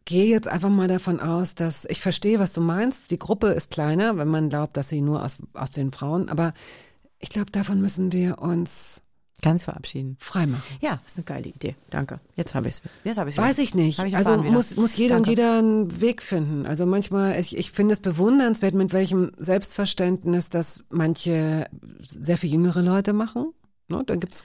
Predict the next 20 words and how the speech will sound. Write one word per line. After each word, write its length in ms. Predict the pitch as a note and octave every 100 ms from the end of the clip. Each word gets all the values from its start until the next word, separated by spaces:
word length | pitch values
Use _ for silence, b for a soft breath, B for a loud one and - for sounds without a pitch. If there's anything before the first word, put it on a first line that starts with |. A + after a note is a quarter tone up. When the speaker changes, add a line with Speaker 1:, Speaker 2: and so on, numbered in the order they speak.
| -
Speaker 1:
da 140 | E3+
gibt's 220 | F3+ -
auch 100 | E3+
dieses 240 | - E3+ E3+
Zaudern 500 | - F#3 A3+ G#3 G#3
nicht 200 | G#3 F3+
und 100 | E3+
dieses 220 | F3 - B -
Hupsi, 340 | C4 - A#3+
Stolpern, 640 | - G3 G3 A#3+ A3 G#3+ G#3
ich, 280 | F#3 C#3+
ha, 400 | E3+ A#3+ C#4 C4
da 100 | A#3
ist 140 | G3+ G#3+
jetzt 120 | G#3
so 40 | G3+
ein 60 |
I 200 | G#3 A#3+
drin. 260 | A#3+ A3+ G3+ B B
Das, 180 | F3 -